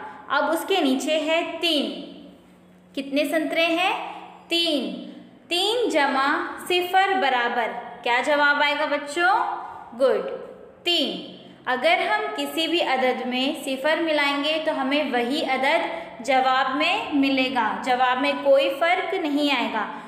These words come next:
तो आप अपनी workbook में क्या करेंगे, यहाँ इस plate के पास तीन संतरे बनाएंगे और नीचे box में चौकोन में क्या लिखेंगे?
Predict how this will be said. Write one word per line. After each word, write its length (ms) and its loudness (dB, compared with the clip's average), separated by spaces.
तो 80 4
आप 260 2
अपनी 260 0
workbook 540 0
में 180 -2
क्या 160 0
करेंगे, 380 -2
यहाँ 500 0
इस 200 -6
plate 340 0
के 100 0
पास 420 0
तीन 540 0
संतरे 420 0
बनाएंगे 500 0
और 300 2
नीचे 360 0
box 360 -2
में 220 0
चौकोन 440 0
में 180 0
क्या 180 0
लिखेंगे? 480 0